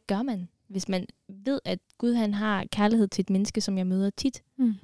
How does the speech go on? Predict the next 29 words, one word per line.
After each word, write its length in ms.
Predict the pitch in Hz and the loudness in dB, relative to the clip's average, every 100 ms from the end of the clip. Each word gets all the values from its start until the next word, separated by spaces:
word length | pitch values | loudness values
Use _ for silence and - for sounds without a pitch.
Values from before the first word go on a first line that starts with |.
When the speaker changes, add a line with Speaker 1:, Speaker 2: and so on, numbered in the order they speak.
| - - | -18 -4
Speaker 1:
men 180 | 196 190 | 0 2
jeg 140 | 190 | 0
har 340 | - 214 - - | -2 -6 -8 -4
simpelthen 320 | - 220 208 | 2 4 6
ikke 120 | 196 | 2
frimodigheden 600 | - 190 240 240 180 185 | 0 0 2 2 0 -2
i 60 | 196 | -2
mig 180 | 202 220 | -4 -4
til 120 | - | -6
at, 240 | 180 170 175 _ _ _ _ _ - | -6 -6 -8 _ _ _ _ _ -4
til 100 | 190 | -2
at 100 | - | 0
gøre 200 | 185 202 | 0 2
noget? 360 | 180 180 190 | 2 2 0
Jeg 140 | 185 202 | 0 2
ved, 140 | 247 | 2
der 80 | 220 | 2
er 80 | 190 | 0
en 200 | 190 185 | 2 0
i 60 | |
min, 280 | 185 185 185 - _ _ _ _ _ _ | -2 -4 -6 -8 _ _ _ _ _ _
i 60 | 220 | 6
min 160 | 208 208 | 6 6
kirke, 440 | - 220 269 262 | 8 8 8 4
der 100 | 196 | 2
mangler 280 | 180 185 202 | 2 2 2
nogle 180 | 190 185 | 2 2
venner, 200 | 196 220 | 2 2
men 320 | 202 190 | 2 -2